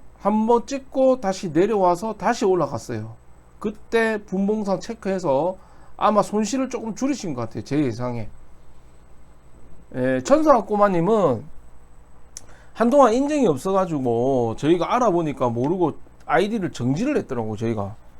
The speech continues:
예, 해킹을 당하셨는지, 어, 어쨌든 간에, 어, 저희가 다시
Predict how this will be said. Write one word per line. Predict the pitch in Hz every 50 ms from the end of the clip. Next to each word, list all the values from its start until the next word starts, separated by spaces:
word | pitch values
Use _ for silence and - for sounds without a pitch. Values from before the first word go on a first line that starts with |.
| - - - - - - - - - - - - - - -
예, | 254 254 254 247
해킹을 | 240 - 269 285 277 - - 320 311 240 175
당하셨는지, | 156 139 139 147 143 - 175 160 143 123 120 123 143 160 143 120 104 98 95 - - - - - - - - - - - - - - - - -
어, | - 120 123 123 123 123 120 123
어쨌든 | 151 - 226 214 226 214
간에, | 220 214 196 175 147 147 160 190 214 240 247 - - - - - - - - -
어, | - 123 120 120 123 120
저희가 | - 156 175 180 180 175
다시 | 165 196 196 196 175 151 151 175 185